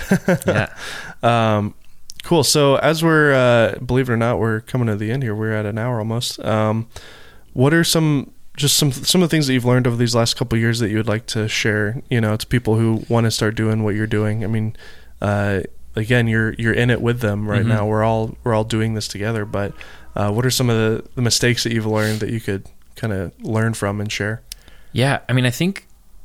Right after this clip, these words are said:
Speaker 2: the biggest thing is, is just start doing it. I think I have a lot of people that have reached out to me like, "I want to take photos like you someday." I'm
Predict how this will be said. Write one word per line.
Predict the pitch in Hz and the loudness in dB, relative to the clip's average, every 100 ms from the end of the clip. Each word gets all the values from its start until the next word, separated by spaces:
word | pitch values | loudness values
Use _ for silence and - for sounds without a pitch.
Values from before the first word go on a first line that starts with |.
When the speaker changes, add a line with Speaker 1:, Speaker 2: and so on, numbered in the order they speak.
| - | -10
Speaker 2:
the | 131 127 | -4 -2
biggest | 117 107 120 | 0 0 -2
thing | 127 139 | 0 0
is, | 139 101 - - | 0 0 -4 -6
is | 113 98 - | -8 -8 -10
just | - 127 | -6 -4
start | - 214 - - | -2 -4 -8 -8
doing | 87 101 50 | -6 -6 -8
it. | - - - - - - - - | -14 -16 -20 -20 -20 -20 -14 -10
I | |
think | 110 135 123 - - - - - - - - - | -2 0 -2 -6 -16 -18 -16 -18 -20 -20 -20 -4
I | 117 | 0
have | 120 120 | 2 2
a | |
lot | 117 113 | 4 2
of | 110 | 2
people | 117 110 113 | -2 0 2
that | 107 | 2
have | 107 110 | 2 0
reached | 104 | 0
out | 101 95 | 0 0
to | - | -4
me | 104 101 | -4 -6
like, | 101 | -6
"I | 110 | -4
want | 113 117 101 | -2 -2 -4
to | |
take | 107 110 - | -6 -8 -4
photos | 107 98 85 | -4 -4 -8
like | 85 | -10
you | 82 | -10
someday." | - - 67 64 - | -8 -8 -10 -12 -16
I'm | - | -14